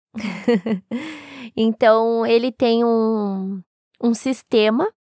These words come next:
pra você controlar o quanto de ar vai entrar. E daí isso ajuda a controlar o quanto de fogo vai fazer na lareira. Então, esse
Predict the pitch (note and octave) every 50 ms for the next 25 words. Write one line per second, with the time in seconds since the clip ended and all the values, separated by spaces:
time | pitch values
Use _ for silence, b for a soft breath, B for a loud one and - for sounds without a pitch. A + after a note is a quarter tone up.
0 | _ _ - A3+ A3+ A3+ A3+ A#3+ A3+ - C4 A#3+ - - - C#4+ F4 E4 D#4+ D4
1 | C4+ B3+ A#3+ A#3+ B3 - _ - C#4 D4 F#4 G4+ - F4+ C#4+ C4+ C#4 C4+ A#3+ A#3
2 | A3 A#3 B3 A#3 A#3+ A#3+ A#3+ B3 C4 D4 C#4 - - B3 G3 - F#3+ - _ _
3 | _ - B3 B3+ A3+ C4 B3+ B3+ B3+ C4 C4+ C#4 D#4 E4 - - - D4+ C4 A#3
4 | - A3+ A3+ A3+ G#3+ G3+ A3+ C4 C#4+ D#4 C#4+ A#3+ G3+ F#3+ b b b - A3+ -
5 | - B3 B3 C4 - - B3+ B3 A#3 A#3 B3 - - C4 C4+ C#4 - D#4 B3+ C#4
6 | D#4+ E4 - - - C#4 B3+ A#3 A#3 B3+ D#4+ D#4+ E4+ D#4+ C4 B3+ C4+ C4+ C#4+ -
7 | - D#4 D4+ C4+ B3 B3 A#3 A3+ A#3 D#4 b b b b - - - A#3 A#3+ A3+
8 | A3+ A#3 A#3 C4 C4 C4 A3+ F#3 F3+ F3 E3+ - _ A3+ A3 A3 - B3 A3+ A#3
9 | A#3+ - - - - A3+ A#3+ C4 D4 - - - - D4+ D4 D4 C#4+ C#4